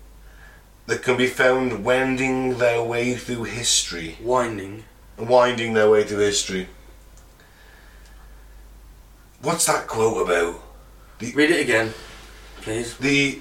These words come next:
Speaker 1: letters or letters writer was sure that the S S Orang Medan tragedy holds the answer to the many unsolved mysteries of the sea.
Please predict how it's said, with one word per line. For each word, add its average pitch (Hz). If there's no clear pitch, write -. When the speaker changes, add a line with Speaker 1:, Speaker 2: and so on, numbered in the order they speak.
Speaker 1:
letters 175
or 143
letters 160
writer 120
was 123
sure 131
that 104
the 123
S 156
S 135
Orang 131
Medan 117
tragedy 139
holds 151
the 147
answer 143
to -
the 123
many 131
unsolved 131
mysteries 127
of 113
the 120
sea. 123